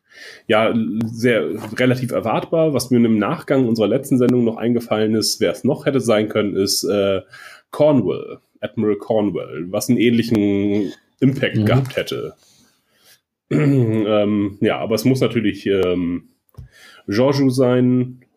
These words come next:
Speaker 1: und, äh,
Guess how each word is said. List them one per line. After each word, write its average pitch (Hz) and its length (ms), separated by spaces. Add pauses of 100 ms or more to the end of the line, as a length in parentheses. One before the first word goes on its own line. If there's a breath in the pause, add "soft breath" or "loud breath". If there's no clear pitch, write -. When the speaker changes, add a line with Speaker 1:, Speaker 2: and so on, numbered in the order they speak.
(460)
Speaker 1:
und, 104 720 (1500 loud breath)
äh, 98 540